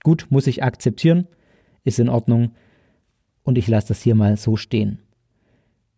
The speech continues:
Man kann aber resümieren, dass man sehr öffentlichkeitsscheu geworden ist und inzwischen offenbar nicht mal ganz einfache, simple Informationsanfragen zu Fiat Lux beantwortet.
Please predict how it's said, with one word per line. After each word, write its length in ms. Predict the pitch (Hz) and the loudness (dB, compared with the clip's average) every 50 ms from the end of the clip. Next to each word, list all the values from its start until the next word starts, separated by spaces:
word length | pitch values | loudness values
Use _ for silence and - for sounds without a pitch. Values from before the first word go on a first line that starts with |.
| _ _ _ - | _ _ _ -2
Man 120 | 135 143 | -2 0
kann 140 | - 170 196 | 2 2 2
aber 300 | 202 180 175 170 156 139 | 2 2 2 2 2 2
resümieren, 520 | 156 160 - 156 147 147 156 185 202 190 | 0 0 2 2 4 4 4 4 4 2
dass 160 | 175 170 - | 2 0 0
man 200 | - 147 147 143 | 0 0 0 0
sehr 300 | 127 - - 139 147 - | 0 0 0 -2 -2 -2
öffentlichkeitsscheu 1000 | - 156 151 - 208 185 160 - - - 147 127 123 - - - - - 120 117 110 | -2 -4 0 2 2 2 2 0 -2 -2 -2 -2 -2 -2 -8 -6 -2 0 0 0 0
geworden 400 | 107 113 107 110 107 104 - 120 | 0 0 0 0 0 -2 -2 -4
ist 340 | 147 151 151 - - - _ _ _ _ _ _ _ | -4 -4 -6 -6 -10 -18 _ _ _ _ _ _ _
und 260 | - 147 135 135 - - _ _ _ _ | -2 -2 -2 -2 -2 -8 _ _ _ _
inzwischen 500 | - 131 117 - 147 151 147 147 139 139 | -6 -6 -2 -2 -2 0 0 0 -2 0
offenbar 380 | - 139 - - 147 127 131 127 | -2 -4 -2 0 0 2 2 2
nicht 180 | 131 131 - | 0 0 0
mal 300 | 147 139 135 127 131 131 | 0 2 2 2 0 0
ganz 280 | 127 - 123 139 147 - | -2 -2 -2 -2 -2 -4
einfache, 400 | - 143 143 147 - 143 127 131 | -4 -2 -2 -2 -2 -2 -4 -2
simple 420 | - - 139 139 143 135 123 127 | -2 -2 -2 -2 0 0 0 0
Informationsanfragen 1160 | - 139 120 - 131 127 120 - - - 127 147 165 - 156 135 117 - - 117 120 127 131 120 | 0 -2 -2 -2 -2 -2 -2 -2 -2 0 0 0 0 -2 -4 -4 -4 -2 -2 0 0 0 -2 -4
zu 100 | - 131 | -4 -6
Fiat 280 | - - 139 131 - | -4 -2 -2 -2 0
Lux 320 | 131 135 143 - - - - _ _ _ _ _ _ _ _ _ | 0 -2 -2 -4 -8 -16 -20 _ _ _ _ _ _ _ _ _
beantwortet. 680 | 156 - 113 135 156 147 - 165 165 156 185 175 - | -4 -2 0 0 0 0 0 0 0 0 0 -4 -4